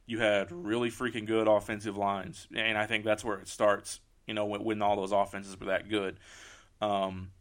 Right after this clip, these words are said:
but yeah, that, and that'll be the most interesting thing, especially early on, because against S F A, you may not really know how good, or, and in fact, I don't think you really will know how good the offensive or defense, uh, the defensive lines are as much.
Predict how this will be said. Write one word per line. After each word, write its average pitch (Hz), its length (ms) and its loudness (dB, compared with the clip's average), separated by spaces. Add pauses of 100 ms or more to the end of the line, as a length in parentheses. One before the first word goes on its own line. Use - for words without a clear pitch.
(240)
but 160 140 4
yeah, 123 360 8
that, 120 180 4
and 131 120 2
that'll 143 200 4
be 127 140 2
the 117 40 0
most 110 300 -2
interesting 110 340 -6
thing, 104 600 -4 (360)
especially 156 540 2
early 120 340 2
on, 117 400 2
because 110 300 -4
against 117 280 -2
S 143 220 6
F 127 180 2
A, 113 200 6
you 117 240 0
may 117 180 2
not 110 300 2
really 110 260 0
know 107 520 2 (180)
how 117 180 0
good, 120 200 0
or, 117 120 -2
and 120 120 2
in 110 100 -2
fact, 110 260 4
I 107 80 8
don't 110 160 4
think 104 220 -4
you 107 120 -8
really 107 220 2
will 110 200 2
know 110 140 2
how 113 180 -2
good 113 360 0 (500)
the 113 160 4
offensive 113 440 4
or 110 100 0
defense, 113 500 -6
uh, 110 120 2 (280)
the 110 220 0 (100)
defensive 107 400 -8
lines 107 440 0
are 113 240 6
as 117 160 -2
much. 123 440 0